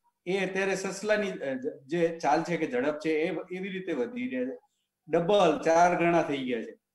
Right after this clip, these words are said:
જ્યારે પાક છે એક પોઇન્ટ બે કે એક, મતલબ એટલા જ વધ્યા છે. તો આવક ક્યાંથી ડબલ થશે? ઉલટાનું અત્યારે ખેડૂતે સરભર કરવો પણ મુશ્કેલ બની ગયું છે. એમાં પણ તમે જુઓ, છેલ્લા બે વર્ષથી મોસમ પણ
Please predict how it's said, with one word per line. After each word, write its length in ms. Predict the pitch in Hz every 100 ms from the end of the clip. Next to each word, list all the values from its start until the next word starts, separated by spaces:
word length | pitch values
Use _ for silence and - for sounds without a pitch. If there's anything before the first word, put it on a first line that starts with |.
| _ 127
જ્યારે 200 | 151 175
પાક 380 | 156 151 - -
છે 380 | 175 175 185 - 170
એક 200 | 170 -
પોઇન્ટ 220 | 170 165
બે 320 | 165 156 151
કે 80 | 156
એક, 300 | 156 160 160 -
મતલબ 220 | 143 160 - - _ -
એટલા 240 | 147 185
જ 80 | 170
વધ્યા 320 | 135 120 131
છે. 120 | 123 117
તો 400 | - _ - 208
આવક 300 | 208 220 -
ક્યાંથી 280 | 214 226
ડબલ 400 | 185 151 139 120
થશે? 200 | 117 117 - _ 156
ઉલટાનું 520 | 170 175 214 220 220
અત્યારે 320 | 220 202 208
ખેડૂતે 540 | 208 156 170 175 202
સરભર 540 | 202 - 127 127 160 185
કરવો 300 | 190 170 185
પણ 260 | 185 185
મુશ્કેલ 420 | 165 147 - 160 139
બની 200 | 131 127
ગયું 180 | 123 113
છે. 380 | _ _ _ _ _ _ 170
એમાં 300 | 185 220 226
પણ 160 | 226 220
તમે 160 | 220
જુઓ, 260 | 220 226 226
છેલ્લા 460 | 220 165 180 190 185
બે 180 | 175
વર્ષથી 420 | 185 185 180 190 185
મોસમ 520 | 156 170 - 214 208
પણ 220 | 214 202